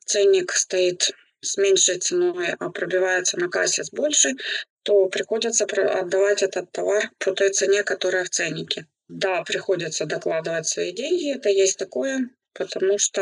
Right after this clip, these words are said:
это действительно по закону, и покупатели, как правило, знают эти законы, и они требуют это. Почему так бывает? Ну, это бывает такое, что цены меняются, бывает, проходит переоценка товара.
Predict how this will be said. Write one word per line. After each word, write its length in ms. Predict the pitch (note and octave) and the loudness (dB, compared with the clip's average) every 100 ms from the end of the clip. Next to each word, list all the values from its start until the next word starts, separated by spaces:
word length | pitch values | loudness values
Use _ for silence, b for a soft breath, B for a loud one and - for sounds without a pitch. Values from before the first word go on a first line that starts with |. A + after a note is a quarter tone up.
| F#3+ F#3 | -2 -2
это 200 | A3 G3 | -2 0
действительно 600 | G3 - A3+ G#3+ G#3 G3 | 0 0 2 2 2 2
по 140 | A3 | 0
закону, 480 | G#3+ A3+ D#4 E4+ D4+ | 0 -2 -2 -2 -4
и 120 | A#3+ | -2
покупатели, 920 | G#3+ G#3 A3 B3+ B3 A#3+ A3+ A3 G#3+ G#3 | -2 0 -2 -2 -2 -2 2 4 4 2
как 200 | - G#3+ | -2 -2
правило, 380 | A#3 B3 A#3 A3+ | 0 0 2 2
знают 440 | G#3 G3+ F3+ F3 F3 | 4 4 2 0 0
эти 160 | F3 | 2
законы, 600 | F3+ F#3 F3+ A#3+ A3 F3+ - - - | 2 2 -2 -2 0 -2 -4 -18 -8
и 160 | F#3 F3+ | -4 -2
они 560 | F3+ F3+ F#3 F#3+ F#3 - _ | 0 0 4 4 2 -2 _
требуют 520 | - E3 D3+ D#3 D#3 | -4 -2 0 -2 0
это. 220 | E3+ - - _ _ | -2 -2 -6 _ _
Почему 480 | A#3+ A#3 D4 D4+ E4+ | -4 -2 -2 -2 -6
так 180 | E4 C4 | -6 -6
бывает? 640 | B3 C#4 D#4 E4 C4 A3+ - - | -2 0 2 2 0 -2 -6 -8
Ну, 200 | C4+ D#4+ | -4 0
это 220 | F#4+ F#4+ | 0 -2
бывает 460 | D#4 D#4 D#4 C#4 A#3 | -2 0 0 0 -2
такое, 380 | A3 - B3 A#3 | -4 -6 -2 0
что 520 | - - G#3 G3 F#3+ | 0 4 4 6 4
цены 300 | - A3 G#3+ | 0 -2 0
меняются, 600 | G#3 G#3 A3+ A#3+ A3 A3+ | 0 0 0 -2 -2 -2
бывает, 440 | F3+ F3+ F#3+ F#3+ F#3 | -4 -2 0 0 0
проходит 520 | - E3+ G#3 G3+ F3+ | -8 -2 0 2 0
переоценка 720 | F#3 F3+ F3+ F3+ G#3+ G#3+ G3 | 0 -2 -2 0 0 2 -2
товара. 460 | F#3+ F3+ F3+ F3 | -2 -2 0 0